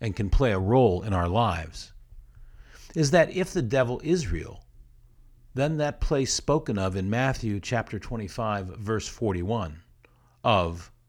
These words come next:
quote, "eternal fire prepared for the devil and his angels," end quote. You know, that place we call hell also exists.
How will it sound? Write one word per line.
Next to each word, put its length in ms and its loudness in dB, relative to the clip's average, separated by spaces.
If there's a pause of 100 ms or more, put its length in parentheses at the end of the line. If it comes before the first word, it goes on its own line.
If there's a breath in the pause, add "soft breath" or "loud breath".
(120)
quote, 460 0 (360)
"eternal 400 -4
fire 400 0
prepared 760 2 (240 soft breath)
for 200 -2
the 80 0
devil 400 -2
and 180 -6
his 180 -4
angels," 640 -4 (380)
end 260 -6
quote. 360 -8 (1000 soft breath)
You 140 6
know, 320 0 (280)
that 160 -2
place 340 -2
we 80 -2
call 280 -6
hell 460 -6 (1080)
also 420 0
exists. 680 -12